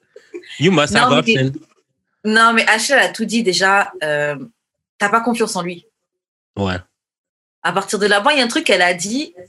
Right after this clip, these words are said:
Speaker 2: à un moment dans, dans le courrier du cœur, et c'est un truc que beaucoup de femmes ont fait, et je sais que toi, Jude, souvent, tu nous l'as rep-,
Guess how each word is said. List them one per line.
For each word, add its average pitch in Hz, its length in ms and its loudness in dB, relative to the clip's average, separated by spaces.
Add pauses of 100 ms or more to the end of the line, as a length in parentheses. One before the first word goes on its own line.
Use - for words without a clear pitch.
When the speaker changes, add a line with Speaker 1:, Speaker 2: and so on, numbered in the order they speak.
(180)
Speaker 2:
à 175 80 -6
un 196 60 0
moment 202 180 0
dans, 180 300 -2
dans 175 120 -4
le 180 60 -4
courrier 185 200 -4
du 175 100 -12
cœur, 277 220 0
et 214 80 -2
c'est 220 120 -4
un 208 40 2
truc 277 200 -4
que 247 60 -2
beaucoup 226 300 -4
de 240 40 -8
femmes 247 240 0
ont 185 80 -4
fait, 247 300 -2
et - 20 0
je - 80 -2
sais 269 80 -4
que 240 60 -14
toi, 226 120 0
Jude, 208 200 -4
souvent, 202 220 -4
tu 190 140 -10
nous 175 80 -6
l'as 170 100 -4
rep-, 156 240 -8